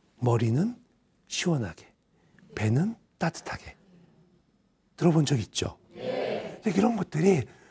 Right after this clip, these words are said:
Speaker 1: 한의학에서 제공하는 신체 최적의 상태의 하나입니다. 자,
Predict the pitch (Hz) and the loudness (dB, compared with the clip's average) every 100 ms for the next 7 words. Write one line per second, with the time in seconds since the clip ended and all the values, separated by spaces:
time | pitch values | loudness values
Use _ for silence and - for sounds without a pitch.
0 | _ _ _ _ - 208 202 185 151 139 | _ _ _ _ -6 -2 -2 -2 -4 -2
1 | 147 139 - _ _ _ - 127 131 113 | 0 0 -4 _ _ _ 2 4 4 2
2 | 117 165 110 - - - - - 214 214 | 2 0 -2 -10 -20 -16 -8 -2 -2 -2
3 | - 185 175 - - 220 - 196 180 202 | -4 -4 -6 -6 -6 -6 -4 -2 2 2
4 | 226 - _ _ _ - - 196 185 - | 2 -6 _ _ _ -12 -8 -6 -6 -6
5 | 147 165 - 202 165 107 - - - _ | -6 -4 -4 -4 -2 -4 -8 -20 -20 _
6 | _ - - - - - - - - - | _ -20 -18 -12 -10 -12 -14 -4 -2 -2